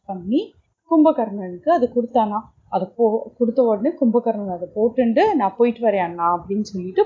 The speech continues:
போனானா. அவன் போறச்சே கையில ஒரு ஸ்பைக்கி ஸ்பைக்கியா ஒரு மேஸ் எடுத்துண்டு, அதுக்கப்புறம் ஒரு கதை எடுத்துண்டு, அதுக்கப்புறம் இன்னொரு ஒரு கையில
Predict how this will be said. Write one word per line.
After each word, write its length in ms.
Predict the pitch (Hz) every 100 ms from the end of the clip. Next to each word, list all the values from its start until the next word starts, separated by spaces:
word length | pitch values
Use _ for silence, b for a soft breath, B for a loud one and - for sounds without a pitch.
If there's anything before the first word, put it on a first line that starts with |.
| 349
போனானா. 380 | 277 226 170 - _ _ _ -
அவன் 240 | 180 175 -
போறச்சே 600 | 190 214 214 220 233 349 B B B _
கையில 400 | 208 208 233 240
ஒரு 360 | 214 202 277 415 - - _ _
ஸ்பைக்கி 480 | - - 254 254 277 -
ஸ்பைக்கியா 460 | 247 233 233 262 254
ஒரு 220 | 226 190
மேஸ் 340 | 190 214 226
எடுத்துண்டு, 560 | 233 196 - 202 196 254 427 - - - _
அதுக்கப்புறம் 540 | - - 214 - 302 339
ஒரு 180 | 226
கதை 340 | 170 196 214 240
எடுத்துண்டு, 420 | 202 - 214 220
அதுக்கப்புறம் 800 | 330 - 185 196 190 - 311 294
இன்னொரு 340 | 226 233 277
ஒரு 180 | 262 - -
கையில 380 | 214 220 262